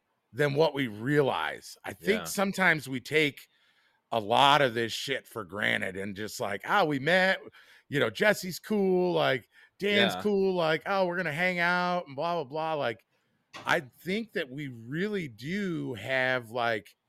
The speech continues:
Speaker 1: something special that not everybody has.
Speaker 2: Oh, absolutely. Yeah. Hundred percent. Yeah. I mean, I, I, I have my, uh,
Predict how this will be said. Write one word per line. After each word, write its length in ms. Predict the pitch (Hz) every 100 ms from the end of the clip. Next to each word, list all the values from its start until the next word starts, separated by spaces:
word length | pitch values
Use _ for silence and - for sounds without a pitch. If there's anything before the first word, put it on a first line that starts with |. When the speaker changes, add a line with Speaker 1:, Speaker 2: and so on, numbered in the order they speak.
| _ _ _
Speaker 1:
something 440 | - - 156 135 123
special 500 | - 151 147 - 117
that 200 | 113 117
not 280 | 120 120 104
everybody 540 | 113 117 104 110 98
has. 600 | 85 101 104 67 - - - _ _ _ _ -
Speaker 2:
Oh, 260 | 113 82
absolutely. 840 | 82 113 101 90 107 131 85 80 71 _ _ - _
Yeah. 300 | 87 107 80 - _ _ _ _ - - _
Hundred 160 | 143 143
percent. 400 | 101 - 131 87
Yeah. 180 | 113 117
I 80 | 110
mean, 160 | 117
I, 180 | 117 127
I, 340 | 113 123 107 117
I 20 |
have 200 | 135 120
my, 320 | 120 117 113
uh, 300 | 113 107 104